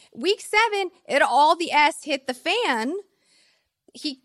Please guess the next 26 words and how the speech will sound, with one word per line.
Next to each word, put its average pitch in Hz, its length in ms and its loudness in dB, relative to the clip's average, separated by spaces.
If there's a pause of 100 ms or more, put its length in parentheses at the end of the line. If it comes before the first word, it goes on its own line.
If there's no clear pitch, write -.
(160)
carried 349 280 4
the 269 40 -4
ball 330 220 6
one 349 240 2
time, 370 560 2
was 294 180 -4
sidelined, 311 720 2
and 285 220 0
then, 311 440 0
uh, 294 300 2
next 330 280 -2
thing 349 140 -6
you 339 100 -2
know, 381 180 2
Kenyon 311 380 -2
Drake's 294 300 -2
taking 339 300 -6
his 330 160 -6
job 339 300 6
and 330 100 -4
he's 330 220 -4
cut 330 280 2
and 285 120 -4
heading 320 320 -2
to 370 100 -4
Houston. 349 560 -4